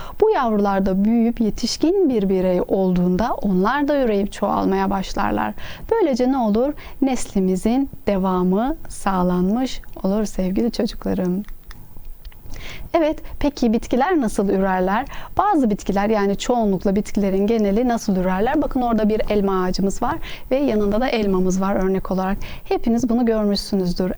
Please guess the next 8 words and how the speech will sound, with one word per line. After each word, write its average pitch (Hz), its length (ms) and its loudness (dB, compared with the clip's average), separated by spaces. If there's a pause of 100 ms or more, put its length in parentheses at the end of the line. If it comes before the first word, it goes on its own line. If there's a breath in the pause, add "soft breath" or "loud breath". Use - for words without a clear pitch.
Elmayı 220 340 2
ortadan 214 460 0
ikiye 190 260 0
kestiğimizde 190 720 0 (260 loud breath)
neyini 277 300 2
görüyoruz? 202 440 0 (220)
Çekirdeklerini 196 920 0
görüyoruz. 185 480 0